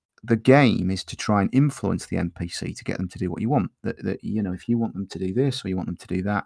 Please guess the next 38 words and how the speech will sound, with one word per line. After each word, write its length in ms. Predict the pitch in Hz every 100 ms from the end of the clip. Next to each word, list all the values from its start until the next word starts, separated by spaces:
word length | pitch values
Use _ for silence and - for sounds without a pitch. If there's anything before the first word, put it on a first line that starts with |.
| -
y-, 160 | - -
y-, 120 | - 110 -
your 160 | 107 -
goal 280 | - 131 117
is 100 | 98 -
to 100 | 95
roleplay 460 | 104 120 - 92
with 180 | 87 76
them 220 | - 69 - - - - _ _
to 120 | - 107
get 280 | 110 104
them 280 | 101 95 98 -
to, 120 | - - _
to 100 | -
do 200 | 95 95
what 120 | 92
you 160 | 95 95
want 160 | 95
them 120 | 87 90
to 160 | -
do. 340 | 95 147 117 90 - - -
And 100 | -
from 120 | 139
my 160 | 156 196
perspective 640 | 139 - 120 - 107 107
as 120 | 98
the 120 | 98
game 300 | 92 117 131
designer, 380 | 107 92 85 85
when 200 | 92 110
we 100 | 135
said, 220 | 135 113
"Oh, 120 | 113 110
no, 100 | 92
no, 220 | 92 87
no, 40 | -
in 120 | 95
Empire, 380 | 123 139 110